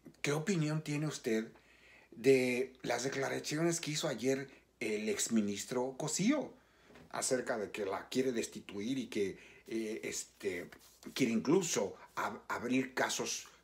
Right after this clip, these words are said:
penales en contra de la doctora y en contra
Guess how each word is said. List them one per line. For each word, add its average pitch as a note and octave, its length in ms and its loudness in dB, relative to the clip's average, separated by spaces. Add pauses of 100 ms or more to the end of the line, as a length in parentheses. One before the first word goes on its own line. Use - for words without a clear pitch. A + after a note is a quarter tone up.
(200)
penales A#2 720 0
en F#2 200 -8
contra A2 520 -6 (320)
de G#2+ 100 -2
la A2+ 160 -2
doctora A2+ 580 -4
y G#2+ 180 -6
en F2 180 -8
contra G2+ 560 -4